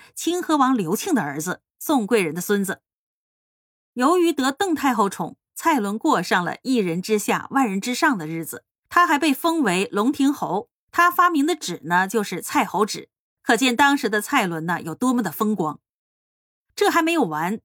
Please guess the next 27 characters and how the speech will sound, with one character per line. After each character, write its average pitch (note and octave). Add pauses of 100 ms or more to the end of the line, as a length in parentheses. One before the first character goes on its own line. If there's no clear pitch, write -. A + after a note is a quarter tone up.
(200)
邓 F#4+
太 C4
后 B3
又 D4+
给 F3
了 F3
他 C4+
一 C#4
个 B3+
官 D4+
职， E3 (240)
叫 F3
长 F3+
乐 D4
太 A#3+
仆。 F3 (560)
这 G#4+
个 D#4
官 F4
职 -
的 B3
意 D4
思 F3
啊， C#3+
就 G#3
是 F3+
说 G3